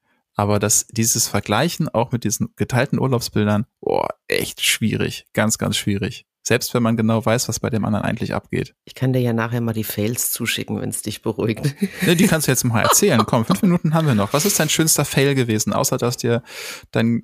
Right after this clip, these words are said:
Speaker 1: deine Tochter mal wieder auf, auf die Sekunde plangenau
Speaker 2: Hm.
Speaker 1: auf die Schuhe gekotzt hat?
Speaker 2: Ja, also Mücken. Das ist der Wahnsinn. Ich konnte drei Tage lang nicht sitzen, weil mich eine Mücke in die rechte Pobacke gestochen hat. Und das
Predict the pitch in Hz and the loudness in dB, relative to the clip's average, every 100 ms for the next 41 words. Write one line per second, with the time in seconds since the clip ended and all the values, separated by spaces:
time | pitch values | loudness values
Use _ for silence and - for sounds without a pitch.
0 | - 113 113 - 123 - 113 110 117 117 | -4 -2 -2 -2 -4 0 0 0 -2 0
1 | 113 110 - 120 170 - - - 135 160 | 2 0 0 0 0 -4 -12 -4 -2 0
2 | 127 120 - 143 156 156 - 127 127 147 | 0 0 2 2 4 2 2 0 2 2
3 | 113 113 113 117 180 156 139 117 - - | 2 2 2 2 0 0 0 0 0 0
4 | 117 104 - 101 107 - 107 - _ - | 2 2 0 -2 -2 -2 -4 -8 _ -2
5 | 156 139 127 127 - - - - _ - | 0 0 -2 -8 -16 -14 -12 -12 _ -2
6 | 151 143 156 151 170 - 147 131 - - | 0 2 2 2 0 0 -4 -6 -18 -18
7 | - - - - 175 180 - 170 156 185 | -18 -18 -16 -4 0 0 2 2 2 2
8 | 175 165 - 180 175 - 160 160 165 165 | 0 -2 -4 -4 -4 -6 -6 -4 -2 -2
9 | 160 165 170 160 175 - 165 156 151 156 | -2 0 0 -2 -4 -2 -2 -2 -4 -4
10 | - 151 156 160 180 175 160 165 151 151 | -4 -2 -2 -2 -2 -2 -2 -4 -8 -6
11 | 160 156 - 180 175 156 - 143 - 139 | -8 -8 -4 -2 -2 -6 -6 -6 -4 -4
12 | 139 143 139 - 143 135 - | -4 -6 -8 -10 -12 -4 -4